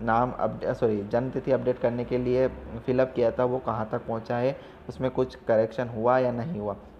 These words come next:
अब चूँकि मैंने इसमें यहाँ पे जो एक एक उन्नीस सौ छिहत्तर लिखा है, मैंने already इसको अपडेट कर लिया जन्म तिथि को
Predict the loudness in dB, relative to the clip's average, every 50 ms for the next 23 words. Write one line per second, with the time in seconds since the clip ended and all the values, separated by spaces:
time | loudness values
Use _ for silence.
0 | -10 -10 -10 -10 -4 -4 -4 -4 -2 -2 -2 -2 -2 -2 -4 -4 -4 -4 -4 -4
1 | -6 -8 -14 -20 -20 -10 -2 0 2 2 2 0 0 2 0 2 2 2 0 0
2 | 0 -4 -4 -2 -4 -4 -4 -4 -4 -6 -4 -2 -2 -2 0 0 0 0 0 0
3 | 0 0 0 0 0 -4 -6 -6 -6 -4 -2 -2 0 0 0 -2 0 -2 -4 -4
4 | -6 -6 -4 -2 0 0 0 0 0 -2 -2 -2 0 2 2 4 6 4 4 4
5 | 4 2 0 0 -4 -6 -8 -6 -6 -6 -8